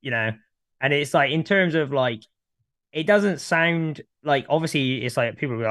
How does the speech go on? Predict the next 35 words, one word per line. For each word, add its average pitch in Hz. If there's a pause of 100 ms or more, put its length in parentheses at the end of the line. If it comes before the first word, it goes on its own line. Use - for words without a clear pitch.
"Oh, 131
you're 110
still 151
making 117
twenty 131
dollars." 117
Like, 120
yeah, 139
but 127
it's 131
not 185
the 165
fact 147
that 131
you're 127
still 139
making 135
twenty 120
dollars, 147
it's 113
the 131
fact 117
you 127
should 151
be 127
making 117
thirty, 117
<laughs> 113
you 147
know 165
what 196
I 156
mean? 175
Like, 110 (180)
oh, 175